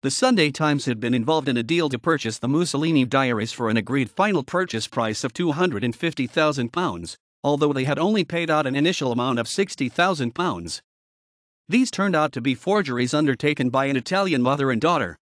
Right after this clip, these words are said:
Amalia and Rosa Pandini. In nineteen eighty-one, Rupert Murdoch, who owned several other papers in Australia, New Zealand, and the U K, purchased Times Newspapers L T D, which owned both the Times and its Sunday sister.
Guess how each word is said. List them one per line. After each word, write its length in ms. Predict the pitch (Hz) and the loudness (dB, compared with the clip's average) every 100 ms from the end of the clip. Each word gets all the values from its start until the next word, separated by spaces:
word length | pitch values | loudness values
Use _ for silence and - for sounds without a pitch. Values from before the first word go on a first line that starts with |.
| - | -4
Amalia 580 | 151 202 160 156 135 - - | 0 2 2 2 0 -2 -2
and 140 | 131 | 2
Rosa 300 | 143 180 160 | 4 4 0
Pandini. 580 | 139 143 143 220 202 87 - _ _ _ _ _ _ _ - | 0 0 0 0 -2 -2 -10 _ _ _ _ _ _ _ -2
In 120 | 165 | 2
nineteen 380 | 214 262 226 180 | 4 4 2 2
eighty-one, 440 | 196 135 131 156 | 2 2 2 4
Rupert 360 | 147 160 110 113 | 2 2 -2 -2
Murdoch, 420 | 147 110 95 - _ _ - | -2 -2 -4 -8 _ _ -2
who 160 | 156 | 0
owned 140 | 175 160 | 2 0
several 360 | 214 202 170 | -2 -2 0
other 220 | 185 185 | 0 0
papers 420 | 147 165 165 120 123 | 0 -2 -2 -2 0
in 100 | 156 | 0
Australia, 640 | 151 - 160 185 107 82 _ | 0 -2 -2 -2 -4 -8 _
New 160 | 143 190 | -2 0
Zealand, 460 | 147 165 165 98 104 _ | 2 0 0 -2 -6 _
and 120 | 143 | 0
the 80 | 156 | 0
U 140 | 170 226 | 0 0
K, 260 | 139 104 110 _ _ | -2 -2 -6 _ _
purchased 460 | - 226 - 135 - | 0 2 2 -4 -2
Times 340 | 180 160 117 | 0 2 0
Newspapers 640 | 143 196 - 120 104 110 | 0 -2 -2 -4 -2 -2
L 180 | 139 190 | 0 0
T 180 | 147 143 | 0 -2
D, 280 | 123 107 87 - _ | -2 -4 -6 -14 _
which 220 | 151 151 | -2 0
owned 200 | 185 185 | 2 0
both 220 | 151 156 - | 2 0 0
the 100 | - | -6
Times 360 | 175 160 139 | -2 0 0
and 100 | 139 | 0
its 120 | 127 | -2
Sunday 380 | - 185 190 156 | -4 -2 0 0
sister. 480 | 131 226 220 95 82 | 0 -2 -2 -6 -12